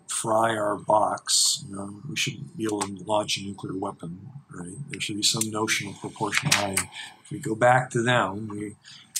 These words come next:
you know, to prevent what they're doing, there should be some notion of proportional response. Uh, and then also the notion of comity. You know, whatever our policy is as a nation, we just have to be satisfied that other nations are gonna do it.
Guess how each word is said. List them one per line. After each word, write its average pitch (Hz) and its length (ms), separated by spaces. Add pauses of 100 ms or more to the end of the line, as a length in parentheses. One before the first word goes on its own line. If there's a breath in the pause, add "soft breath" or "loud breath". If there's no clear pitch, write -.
(160)
you 107 80
know, 101 120
to - 140
prevent 101 360
what - 100
they're 104 100
doing, 98 300
there 98 100
should - 180
be - 60
some 104 200
notion 104 340
of - 60
proportional - 540
response. - 760 (1120 loud breath)
Uh, 107 260 (180)
and 139 120
then 180 100
also 170 320
the 147 100
notion 139 320
of - 60
comity. - 500 (360)
You 117 120
know, 113 60
whatever 165 560
our 139 180
policy 139 420
is 117 180
as 110 100
a 110 40
nation, 117 320
we 131 60
just 180 180
have 175 120
to - 40
be 147 80
satisfied 120 600
that 90 120
other 113 220
nations 104 460
are 98 60
gonna 95 240
do 87 240
it. - 80